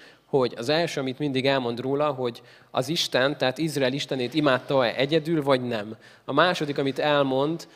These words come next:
az az, hogy a bálványimádással kapcsolatban, ö, mire vezette Izrael, és a harmadik, hogy mennyire volt hűséges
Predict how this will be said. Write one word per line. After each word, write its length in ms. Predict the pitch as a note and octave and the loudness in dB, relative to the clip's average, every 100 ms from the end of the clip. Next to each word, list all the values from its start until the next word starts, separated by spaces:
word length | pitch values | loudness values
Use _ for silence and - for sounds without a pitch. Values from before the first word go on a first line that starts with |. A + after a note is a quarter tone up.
| - - | -20 -10
az 120 | C3+ | -4
az, 260 | C#3 C3+ | -2 -4
hogy 300 | - B2+ B2 B2 | -6 -4 -4 -4
a 80 | - | -4
bálványimádással 1040 | B2 C#3 C3+ C3 B2 A#2+ A2+ A2+ A2+ B2+ A2+ | 0 2 2 0 -2 -2 -2 -2 -4 -6 -6
kapcsolatban, 720 | C3 A#2+ - A#2+ A2+ A#2 A2+ | -6 -6 -4 -4 -4 -4 -4
ö, 200 | A#2+ A#2 | -4 -8
mire 280 | A#2 B2+ A#2+ | -6 -4 -2
vezette 400 | B2 B2 A#2 G#2+ | -4 -4 -6 -4
Izrael, 480 | B2+ C3 D3+ D3 C#3 | -4 -4 -2 0 -2
és 160 | B2 - | -4 -10
a 40 | |
harmadik, 440 | A#2 C#3 C#3+ C3 B2+ | -2 0 0 -2 -4
hogy 100 | B2+ | -2
mennyire 280 | C3 C3 | -2 -2
volt 200 | B2 A#2 | 0 -2
hűséges 920 | - C3+ B2+ - A2+ G#2+ G#2+ A2 - | -4 -8 -6 -6 -6 -4 -4 -6 -10